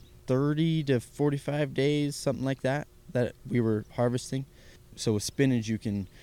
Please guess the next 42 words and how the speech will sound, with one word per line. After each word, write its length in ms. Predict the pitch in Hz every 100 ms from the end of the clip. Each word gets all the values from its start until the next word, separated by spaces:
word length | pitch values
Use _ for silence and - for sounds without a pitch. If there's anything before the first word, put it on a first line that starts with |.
| -
you 100 | -
can 140 | 110 107
really 200 | 110 107
set 220 | - 127
up 120 | 120
a 20 |
trial, 580 | - - 117 113 113 107 - - - - - - - -
get 140 | 113
it 120 | 104
done 160 | 117 113
in 100 | 110
a 60 |
month, 340 | 107 110 113 -
month 180 | 110 107
and 100 | 107
a 40 |
half, 320 | 110 110 104 - - - -
and 120 | 98
you 60 | 101
have, 240 | 92 - - - -
you 180 | 113 98
have, 120 | 95 - -
uh, 200 | - 92
data 340 | 98 104 98 78
already. 420 | 85 85 82 87 -
It 220 | 123 -
probably 380 | - 156 117 104
is 180 | 104 -
delicate 420 | 110 104 - 104
outside, 720 | 107 - - 107 107 120 127 -
if 180 | 110
you, 140 | 131 101
especially 420 | 120 - 170 139
if 140 | 123
you 80 | 117
were 80 | 110
growing 420 | 101 113 113 110
it 140 | 110 -
for 640 | - 123 113 110 107 98 - - - - -
actual 400 | 120 - 113 92
crops, 640 | - 120 110 110 - -
like 100 | -